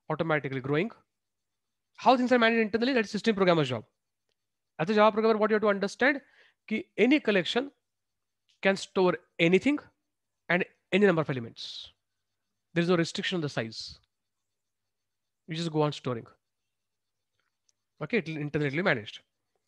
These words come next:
And second thing, you can collect whatever you want. You can collect one student record, you can collect one employee record, you can collect one circle, you can collect one rectangle, you can collect one something pencil, collect whatever you want.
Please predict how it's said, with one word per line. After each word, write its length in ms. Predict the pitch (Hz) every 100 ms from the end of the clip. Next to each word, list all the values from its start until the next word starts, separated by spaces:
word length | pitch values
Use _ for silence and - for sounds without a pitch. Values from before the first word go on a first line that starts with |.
| _
And 120 | 175 175
second 280 | 185 208
thing, 160 | 247 294 - _ _
you 80 | 175
can 120 | 196
collect 200 | 196 208
whatever 200 | 165 160
you 80 | 147
want. 140 | 113
You 60 | 151
can 160 | 196 196
collect 200 | 190 180
one 140 | 190
student 300 | - 165 185
record, 240 | 190 214
you 40 | 202
can 120 | 190
collect 200 | 180 180
one 120 | 180
employee 320 | 160 151 190 196
record, 220 | 185 208
you 60 |
can 160 | 185 180
collect 180 | 180 180
one 100 | 196
circle, 340 | 160 147 233 233 - - _
you 80 | 175
can 140 | 190
collect 260 | 185 185 180
one 160 | 190 190
rectangle, 460 | 165 - 185 208
you 80 | 202
can 140 | 185
collect 300 | 175 175 175
one 260 | 170 180 180 - -
something 300 | - 160 170
pencil, 440 | - 170 151 269 285 _ _ _ _ _ _ _
collect 180 | 165 160
whatever 180 | 131 143
you 60 |
want. 200 | 120 107